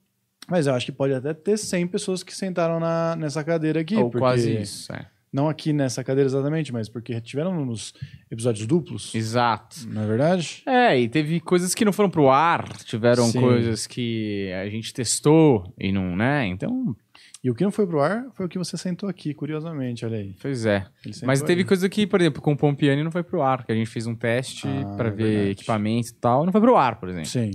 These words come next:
Speaker 1: sim, é verdade.
Speaker 2: E, então é o seguinte, você que tá aí na live, seja muito bem-vindo.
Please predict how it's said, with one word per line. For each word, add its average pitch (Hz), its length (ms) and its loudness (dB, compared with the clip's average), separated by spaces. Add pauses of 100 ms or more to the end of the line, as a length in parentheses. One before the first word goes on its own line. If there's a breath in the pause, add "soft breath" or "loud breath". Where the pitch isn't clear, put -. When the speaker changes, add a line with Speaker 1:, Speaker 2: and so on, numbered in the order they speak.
Speaker 1:
sim, 101 260 -8
é 98 40 -10
verdade. 113 420 -10
Speaker 2:
E, 123 380 -2
então 196 220 4
é 294 40 6
o 294 60 6
seguinte, 214 640 6
você 139 220 2
que 202 80 -6
tá 220 100 4
aí 202 140 4
na 170 160 4
live, 175 440 4
seja 190 200 4
muito 190 180 0
bem-vindo. 185 760 6